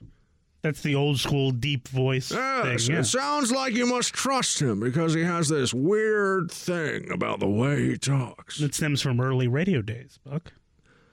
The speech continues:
Speaker 2: Hey, welcome to the Buck Sexton Show. Oh, I'm just gonna have the deepest voice
Speaker 1: Now you
Speaker 2: ever.
Speaker 1: just sound like, uh, Alex Jones.
Speaker 2: Hey, no, that's down here.
Speaker 1: The
Speaker 2: That's
Speaker 1: same,
Speaker 2: down here.
Speaker 1: y-,
Speaker 2: That's
Speaker 1: very
Speaker 2: even more
Speaker 1: similar,
Speaker 2: gravelly.
Speaker 1: yeah.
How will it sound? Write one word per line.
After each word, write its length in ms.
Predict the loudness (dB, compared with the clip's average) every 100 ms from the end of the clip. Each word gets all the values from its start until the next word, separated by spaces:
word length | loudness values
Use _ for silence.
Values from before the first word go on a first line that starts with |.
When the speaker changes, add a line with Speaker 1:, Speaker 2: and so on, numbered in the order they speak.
| _ _ -4
Speaker 2:
Hey, 460 | 0 2 2 2 4
welcome 540 | 4 4 2 2 2
to 40 |
the 60 | 4
Buck 200 | 2 2
Sexton 400 | 0 0 0 0
Show. 420 | 2 2 2 2 2
Oh, 300 | 2 2 2
I'm 100 | 2
just 120 | 2
gonna 140 | 0
have 100 | 2
the 60 | 0
deepest 380 | 0 0 0 0
voice 100 | 0
Speaker 1:
Now 100 | 2
you 140 | 0
Speaker 2:
ever. 100 | 0
Speaker 1:
just 100 | 0
sound 260 | 0 2 2
like, 280 | 0 -2
uh, 40 | 0
Alex 300 | 2 0 -2
Jones. 540 | -4 -4 -6 -14 -18 _ _ _ _ -6
Speaker 2:
Hey, 200 | -2 0
no, 140 | 2
that's 180 | 0 0
down 240 | 0 0 2
here. 320 | 2 0 -2 -2
Speaker 1:
The 60 |
Speaker 2:
That's 100 | -2 0
Speaker 1:
same, 200 | 0 0
Speaker 2:
down 200 | 2 2
here. 220 | 2 0
Speaker 1:
y-, 180 | -2 -2
Speaker 2:
That's 200 | 0 0
Speaker 1:
very 120 | 2
Speaker 2:
even 80 | 2
more 140 | 2
Speaker 1:
similar, 440 | 2 0 2 0 2
Speaker 2:
gravelly. 120 | 0
Speaker 1:
yeah. 140 | 0